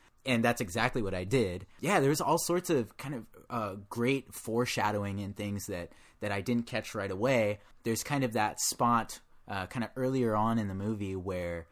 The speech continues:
the daughter, they're in the car, and she's like, "Oh, did you guys hear about the government conspiracy about fluoride?" Just kinda, kinda laugh it off. It's a great, a great joke. Um, but later on, it kinda foreshadows that there's gonna be some sort of government involvement,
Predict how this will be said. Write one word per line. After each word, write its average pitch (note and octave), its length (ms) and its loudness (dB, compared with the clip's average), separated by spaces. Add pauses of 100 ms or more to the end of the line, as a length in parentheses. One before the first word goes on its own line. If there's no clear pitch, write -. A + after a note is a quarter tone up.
(200)
the G#2 140 -8
daughter, F#2+ 680 2
they're G#2+ 120 -2
in A2+ 160 -4
the G#2 80 -2
car, F#2 500 2 (320)
and A2+ 160 -6
she's G2 240 -6
like, F#2+ 260 -6 (240)
"Oh, C3 200 2
did A2 180 -4
you C3 80 0
guys C#3 280 2
hear C3 180 0
about A2+ 180 0
the G2 80 -8
government A2+ 460 0
conspiracy A#2+ 680 -2
about G2 300 -2
fluoride?" C3 800 0 (320)
Just - 160 -6
kinda, G#2+ 360 0
kinda A2 200 -2
laugh G2+ 320 2
it G2+ 80 -2
off. F#2+ 240 -4
It's G#2 140 -10
a G2 40 -8
great, G2 340 -4
a F#2+ 40 -12
great G2 360 -6
joke. G#2+ 420 -2 (280)
Um, G#2 160 -4
but G#2 160 -2
later A#2+ 280 4
on, D3 140 10
it A2+ 100 2
kinda D#3+ 180 2
foreshadows A2 680 2
that A2 160 -4
there's A2 160 -2
gonna A#2 160 0
be A2 100 0
some B2 240 -2
sort B2 220 -2
of G2+ 240 -4
government A#2+ 560 2
involvement, G2+ 1120 -2